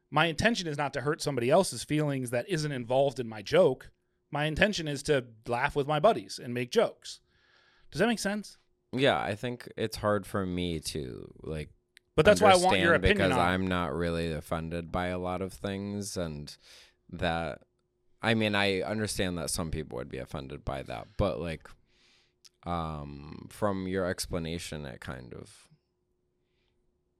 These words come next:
Speaker 1: Yeah, but this is the kind of
Speaker 2: just silly.
Speaker 1: conversation I wanna have to have it more understanding from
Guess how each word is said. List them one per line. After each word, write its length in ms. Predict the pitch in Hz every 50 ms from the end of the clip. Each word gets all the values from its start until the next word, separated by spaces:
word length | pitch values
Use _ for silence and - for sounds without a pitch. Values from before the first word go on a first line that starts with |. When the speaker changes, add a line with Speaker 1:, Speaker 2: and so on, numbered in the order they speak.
| _ _ _ _ _ _ _ -
Speaker 1:
Yeah, 80 | 180
but 100 | 190 175
this 160 | 175 214 202
is 100 | 254 208
the 80 | 170 180
kind 160 | - 185 180 180
of 60 | 170 151
Speaker 2:
just 120 | - -
silly. 80 | - 156
Speaker 1:
conversation 580 | 170 165 151 147 - - 165 160 143 - 156
I 100 | 147 143
wanna 180 | 139 135 131 117
have 320 | - - 143 143 139 127 -
to 120 | 135 117
have 200 | 127 131 127 120
it 120 | 113 - - - 117 - _ _ _
more 300 | 123 127 127 135 139 131
understanding 640 | 123 113 117 - - - 113 120 127 131 135 131 120
from 460 | - - 120 120 117 117 117 110